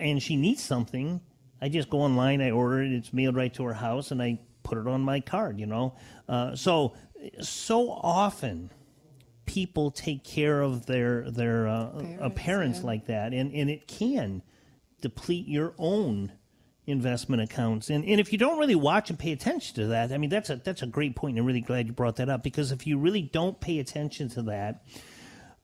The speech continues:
Speaker 1: that's gonna put your retirement, you know, push that down the road a little bit.
Speaker 2: Yeah, sometimes, you know, as a retirement planning is not just looking at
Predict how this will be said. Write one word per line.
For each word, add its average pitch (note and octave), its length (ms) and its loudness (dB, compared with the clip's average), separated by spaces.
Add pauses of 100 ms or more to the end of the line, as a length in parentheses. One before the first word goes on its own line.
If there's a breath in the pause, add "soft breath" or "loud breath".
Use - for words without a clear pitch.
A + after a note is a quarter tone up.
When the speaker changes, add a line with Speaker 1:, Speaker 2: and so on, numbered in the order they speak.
(600)
Speaker 1:
that's D#3+ 240 2
gonna D#3 220 2
put - 340 -4
your C#3+ 340 4
retirement, A#2 680 0 (840)
you D3+ 160 0
know, A2+ 240 0
push D3+ 220 0
that D#3+ 220 0
down C3 200 2
the A#2+ 80 2
road C3 240 4
a - 20 2
little G#2+ 200 2
bit. F#2+ 240 -6
Speaker 2:
Yeah, F3+ 340 -2
sometimes, A3 500 0
you E3+ 100 -4
know, D#3+ 200 2
as E3 260 -4
a D#3 460 2
retirement E3+ 640 -2
planning E3 420 0
is D#3+ 240 -4
not E3 300 -2
just E3 200 -2
looking E3+ 360 -2
at D3 240 -2